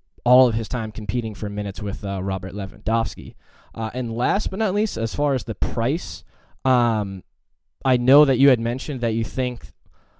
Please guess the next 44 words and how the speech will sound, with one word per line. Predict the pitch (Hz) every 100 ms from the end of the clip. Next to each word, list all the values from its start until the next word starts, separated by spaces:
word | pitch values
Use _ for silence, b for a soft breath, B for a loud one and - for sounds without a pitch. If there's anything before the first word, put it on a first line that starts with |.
| -
that | 123
you | -
thought | 127 120
that, | 120 110
uh, | 117 101
Timo | 147 135 117
Werner | 110 113 147
would | 123 123 113
be | 120
a | 113
little | 117 123
bit | 120 110
cheaper | - 120 - 151 147
than | 107 110
Leroy | 120 117 107
Sané. | - 117 123 147 160 b b b b
Um, | - 117 113 113 113 -
but | 123 -
I | 143 180 185 156 - _ _ _ _ _ - -
kinda | 147 147
wanna | 147 120
go | 113 127
with, | 127 117 -
uh, | 110 101
the | 95
hunch | 110 113 -
that | 107 98
Karl-Heinz | - 107 120 104
Rummenige's | 107 110 98 104 127 143 - _ _ _ _ - 110
brother | 127 123 147 139
had, | 123 110
uh, | 104 101 92
Michael, | 113 123 147 143
he | 127 123
had | 120
recently | 127 131 131 123 127
said | 139 139 117
that | 110 101
he | - 131
thinks | - 123 117 -
that | - 104 -
Bayern | 113 113 117 107
can | 113
p-, | 101